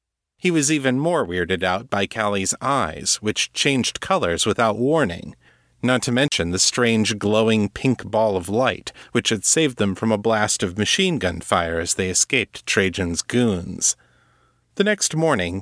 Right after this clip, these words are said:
Callie regained Will's trust by opening up about her past. Her father, apparently,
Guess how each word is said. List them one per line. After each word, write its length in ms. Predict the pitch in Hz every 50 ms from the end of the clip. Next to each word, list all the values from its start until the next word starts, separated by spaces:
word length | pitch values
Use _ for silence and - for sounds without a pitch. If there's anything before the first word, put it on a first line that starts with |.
| - -
Callie 280 | - 156 151 156 151
regained 560 | 139 139 143 139 127 147 147 143 131 101 90 90
Will's 340 | 85 95 92 87 87 -
trust 540 | - - - 104 92 98 117 - - - -
by 160 | 120 113 117
opening 400 | 120 123 123 - 147 143 139 151
up 160 | 165 135 - 98
about 240 | 85 - 92 92
her 100 | - 92
past. 640 | - - - 147 139 120 90 - - - - - - - _ _ _ _ _ _ _ _ _ _ _
Her 120 | - 165 151
father, 540 | - 220 214 160 107 - 82 76 95 - -
apparently, 720 | 117 104 - - 95 87 85 - - 87 87 85 101 120